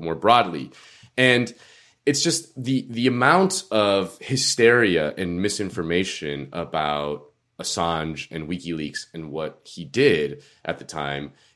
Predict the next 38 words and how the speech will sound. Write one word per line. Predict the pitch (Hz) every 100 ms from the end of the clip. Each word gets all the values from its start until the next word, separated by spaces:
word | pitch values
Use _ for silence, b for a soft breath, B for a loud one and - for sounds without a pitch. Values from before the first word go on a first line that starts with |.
| -
is, | 123 -
is, | 120 107 -
is | 113
just | 117 110
mind-blowing. | 110 123 151 135 87 76 65 73
I |
mean, | 98 101 101
there | 104
was, | 107 92
like, | 95 90 B B
you | 87
know, |
he's | 80 98
putting, | - 110 101 98 92
like, | 80 78 90
U | 85
S | 76
servicemen | 123 110 110 98
at | 95 90
risk. | 101 -
There | 117 135
is | 131
no | 135 143 165 185
evidence | 165 117 95 85 78 - _
whatsoever. | 101 117 160 - 123 104 78 71 69 - - b b b
There's | 110 127 110 -
zero | 107 156 190 113 92
evidence | 98 82 80 78
whatsoever | 92 90 90 80 73 73
that | 73
a | 76
single | - - 156 160 156 113
WikiLeaks | 110 110 107 101 98 - - - - _
leak | 87 147 117 - - _ _ _ _ _
publish, | - 131 92 - - - _ -
uh, | 95 85
published | 127 127 110
leak | 110 107 - -